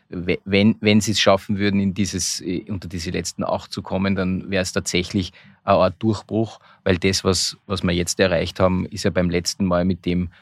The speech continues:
der knappen Niederlage gegen Italien, das ist ähnlich wie bei dem Frankreich-Spiel, über dieses Italien-Spiel kann man auch ganz stark reden, und wenn der reingegangen wäre und wenn der reingegangen wäre,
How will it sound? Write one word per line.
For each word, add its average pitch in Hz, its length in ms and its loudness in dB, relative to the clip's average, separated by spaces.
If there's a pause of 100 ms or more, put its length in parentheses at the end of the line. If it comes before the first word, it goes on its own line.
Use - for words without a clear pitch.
(420)
der 110 100 6
knappen 113 340 4
Niederlage 113 540 4
gegen 101 160 -2
Italien, 101 400 -2
das 104 140 -2
ist 98 100 -12
ähnlich 104 240 -4
wie 101 60 -4
bei 98 100 -2
dem 92 120 -6
Frankreich-Spiel, 95 580 -4
über 95 140 -6
dieses 90 300 -10
Italien-Spiel 98 500 -6
kann 95 160 0
man 95 100 0
auch 92 40 -4
ganz 98 240 -6
stark 104 200 -8
reden, 104 300 -2
und 95 100 0
wenn 95 140 -4
der 98 200 -2
reingegangen 101 480 0
wäre 95 140 2
und 95 120 -2
wenn 98 120 0
der 95 140 -2
reingegangen 101 300 2
wäre, 95 100 0